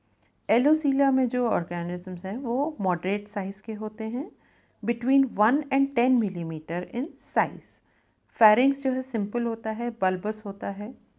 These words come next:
Intestine, it can be straight or branched।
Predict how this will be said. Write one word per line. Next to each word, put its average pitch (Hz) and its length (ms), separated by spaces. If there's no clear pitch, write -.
Intestine, 269 680
it 214 80
can 208 260
be 220 100
straight 196 420
or - 80
branched। - 640